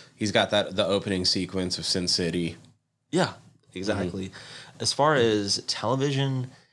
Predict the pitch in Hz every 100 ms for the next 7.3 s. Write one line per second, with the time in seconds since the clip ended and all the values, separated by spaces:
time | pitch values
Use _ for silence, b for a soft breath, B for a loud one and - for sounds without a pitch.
0 | B - 110 - 147 165 165 131 120 -
1 | - 104 110 107 - 98 104 110 - 101
2 | 95 95 90 113 113 98 82 - - -
3 | _ - - - 113 - - 95 117 -
4 | 127 120 123 120 - 123 120 117 117 -
5 | 127 104 101 104 127 127 131 120 87 101
6 | 110 113 95 92 107 104 95 - 98 113
7 | 110 110 110